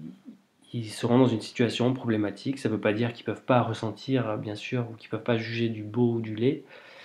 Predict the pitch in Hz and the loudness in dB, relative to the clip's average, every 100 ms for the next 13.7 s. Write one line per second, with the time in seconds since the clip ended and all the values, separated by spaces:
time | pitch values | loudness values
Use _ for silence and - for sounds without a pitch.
0 | - - - - 120 123 135 156 117 110 | -20 -20 -20 -2 2 4 2 2 -4 -2
1 | 110 110 135 135 120 101 101 104 107 135 | -2 0 0 4 4 4 -2 -4 -2 -2
2 | - 104 113 120 117 104 104 - - 127 | -2 -4 -4 -4 -6 -4 -6 -10 -10 -12
3 | - _ 123 107 - 131 135 107 - - | -14 _ -2 -2 -2 2 2 0 -4 -6
4 | 110 113 - - - _ _ _ - 120 | -4 -6 -6 -16 -18 _ _ _ -20 -18
5 | - 113 113 120 104 104 - - - 127 | -10 -4 0 2 0 -2 -6 -10 4 4
6 | 120 - 113 107 - 104 - 139 139 110 | 4 0 -4 -6 -10 -12 0 0 0 -6
7 | - 110 - 101 104 131 - - - - | -4 -4 -4 -4 -4 -6 -10 -20 -20 -20
8 | _ 117 107 110 - _ 120 110 101 104 | _ -8 -6 -8 -14 _ -4 -4 -4 -8
9 | 113 123 123 113 - - 110 110 104 104 | -8 -10 -12 -14 -8 -2 -2 -2 -4 -6
10 | - - - - _ _ - - 143 147 | -10 -16 -20 -20 _ _ -14 -12 -12 -14
11 | - 135 - _ _ _ 123 107 110 104 | -14 -16 -18 _ _ _ 2 2 2 0
12 | 143 - - 131 123 - - 117 113 - | -2 0 2 2 0 -4 -10 -10 -10 -20
13 | - _ _ - 104 101 98 | -20 _ _ -10 -6 -6 -8